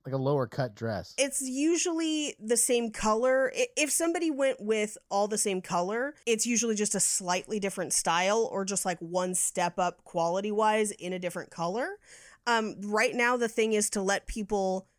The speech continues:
Speaker 2: like, give people a color and let them all pick their own dresses, or let people pick a range of colors. I didn't have a bridal party, so I didn't have to worry about this, but in most of the weddings I've been in, especially ones in the nineties, the maid of honor was in a different dress.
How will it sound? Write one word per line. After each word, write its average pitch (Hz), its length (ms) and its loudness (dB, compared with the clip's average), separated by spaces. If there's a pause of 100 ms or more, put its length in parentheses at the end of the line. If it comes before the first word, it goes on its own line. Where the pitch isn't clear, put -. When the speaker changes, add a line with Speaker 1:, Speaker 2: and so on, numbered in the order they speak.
Speaker 2:
like, 202 180 0
give 262 200 2
people 247 240 -2
a 208 40 0
color 214 340 2
and 202 100 0
let 190 120 0
them 196 140 -2
all 180 100 2
pick 190 160 -6
their 170 180 -2
own 165 120 -2
dresses, 202 420 -2 (100)
or 190 580 2
let 220 300 0
people 208 220 -2
pick 190 240 -2 (120)
a 160 220 0
range 196 480 0
of 240 120 -2
colors. 262 540 0 (180)
I 240 140 4
didn't 339 220 0
have 240 520 0
a 285 60 0
bridal 269 360 2
party, 277 360 -4
so 196 120 -6
I 175 40 -2
didn't 175 120 -4
have 170 80 -8
to 165 80 -10
worry 185 140 -4
about 185 180 -2
this, 175 180 -2
but 180 440 2 (100)
in 208 280 2 (100)
most 226 380 2
of 285 80 -4
the 285 80 -4
weddings 254 280 0
I've 226 200 -2
been 196 200 2
in, 185 280 2
especially 262 600 0
ones 208 380 0
in 208 260 -2
the 196 80 2
nineties, 190 600 -2
the 190 120 -6
maid 185 220 0
of 180 100 0
honor 170 240 0
was 160 160 -4
in 160 140 -2
a 151 100 -4
different - 340 -10
dress. - 360 -8